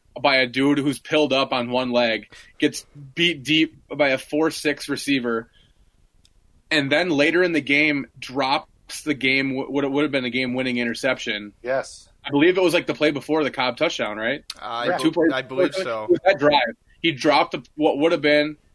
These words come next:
Speaker 1: 'cause it, it was him and I think it was Allison, I think, had a miscommunication and threw it, and Fuller had it in his hands and dropped it.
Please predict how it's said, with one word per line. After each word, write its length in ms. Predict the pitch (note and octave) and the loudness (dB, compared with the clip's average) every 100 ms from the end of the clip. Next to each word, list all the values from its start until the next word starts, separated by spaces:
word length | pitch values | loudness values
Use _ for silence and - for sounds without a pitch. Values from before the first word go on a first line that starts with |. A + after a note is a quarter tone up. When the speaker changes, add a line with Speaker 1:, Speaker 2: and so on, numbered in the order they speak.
| - | -6
Speaker 1:
'cause 160 | D3 C#3 | -4 -4
it, 120 | A2 | -4
it 180 | C#3 C#3+ | -2 0
was 140 | C#3+ | 0
him 180 | D#3+ F3+ | 0 0
and 200 | D#3 A#2+ | -2 -4
I 120 | A2+ | -4
think 200 | D3+ F3+ | -4 -2
it 60 | F#3 | -2
was 420 | C#3 A#2 - - _ _ _ - | -2 -4 -10 -16 _ _ _ -6
Allison, 480 | A#2+ D3 G3 - A2+ | 0 2 2 0 -6
I 80 | A2+ | -4
think, 220 | C#3+ C3+ | -4 -2
had 120 | D3 | 2
a 60 | C3 | 2
miscommunication 1080 | B2+ C3 - - C#3+ B2 C#3 C#3+ C#3+ A#2+ A#2+ _ _ _ - | 0 -6 -10 -4 -2 0 0 0 0 -4 -8 _ _ _ 0
and 360 | C3+ A#2+ A2+ - | 0 0 -4 -4
threw 280 | D#3 E3 | 4 4
it, 80 | D#3+ | 4
and 220 | C#3 B2+ - | 2 -2 0
Fuller 280 | D3 D3+ C3 | 4 4 4
had 180 | C3 | 2
it 80 | C#3+ | 0
in 60 | C#3+ | -2
his 100 | A#2+ | 0
hands 200 | C#3 B2+ | 0 0
and 80 | A#2+ | -4
dropped 300 | A#2 A#2 - | 0 0 -2
it. 140 | G#2 | -10